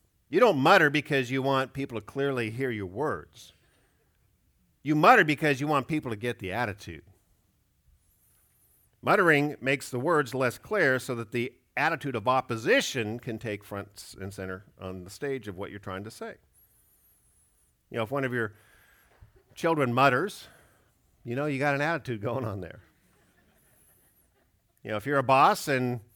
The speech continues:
you say something and you're walking out of the room and you hear some muttering, you got some attitudes <laughs> going on there. And this is what was happening here. This, the us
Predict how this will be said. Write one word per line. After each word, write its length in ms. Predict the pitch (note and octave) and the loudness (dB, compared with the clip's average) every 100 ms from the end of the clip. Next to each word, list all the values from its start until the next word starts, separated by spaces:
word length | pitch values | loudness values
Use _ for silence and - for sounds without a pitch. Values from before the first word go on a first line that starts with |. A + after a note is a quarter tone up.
| _ _ | _ _
you 120 | B2 | -8
say 200 | B2+ D#3+ | 0 0
something 340 | - D#3+ D#3+ F#3 | 2 -2 -2 0
and 60 | |
you're 100 | C3+ | 2
walking 320 | C3 C#3+ D#3 | 6 6 4
out 100 | D3 | 0
of 60 | C3+ | 2
the 60 | D3 | 0
room 120 | F#3 | 0
and 60 | |
you 60 | C3 | 0
hear 120 | D3 | -2
some 200 | - C#3 | -2 -2
muttering, 480 | D3 G3 C3+ D3+ D#3 _ _ _ _ _ _ _ _ _ | 0 2 2 0 -6 _ _ _ _ _ _ _ _ _
you 80 | E2+ | -12
got 160 | F2 F#2 | -10 -8
some 100 | A#2 | -8
attitudes 440 | G3+ B3+ G#3+ D3 | -8 -6 -6 -6
<laughs> 20 | |
going 220 | B2+ C#3 - | 0 0 0
on 220 | C#3+ G2+ | -2 -2
there. 280 | B2 - F#2 _ _ _ _ _ _ _ - | -6 -8 -12 _ _ _ _ _ _ _ -10
And 100 | A#2 | -8
this 100 | - | -6
is 80 | |
what 140 | B2 B2 | -6 -4
was 100 | B2+ | -6
happening 420 | A3 C4+ A2+ F#2 | -8 -8 -8 -8
here. 180 | A2+ - _ _ _ _ _ _ _ - _ _ _ _ _ _ _ _ _ | -10 -12 _ _ _ _ _ _ _ -20 _ _ _ _ _ _ _ _ _
This, 520 | - F3 - - - - _ _ _ | -2 -2 -2 -8 -16 -20 _ _ _
the 160 | C#3 E3 | 0 4
us 580 | B2 - - - - | 4 2 -10 -16 -20